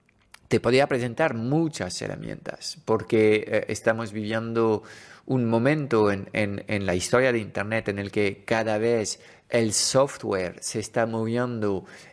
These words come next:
en plataformas online, eh, que prestan los servicios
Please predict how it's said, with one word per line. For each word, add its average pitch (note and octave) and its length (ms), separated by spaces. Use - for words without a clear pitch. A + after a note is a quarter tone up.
en G#2+ 260
plataformas A#2+ 1120
online, G2+ 800
eh, F#2+ 640
que A#2 140
prestan A#2 480
los G#2 140
servicios A2 680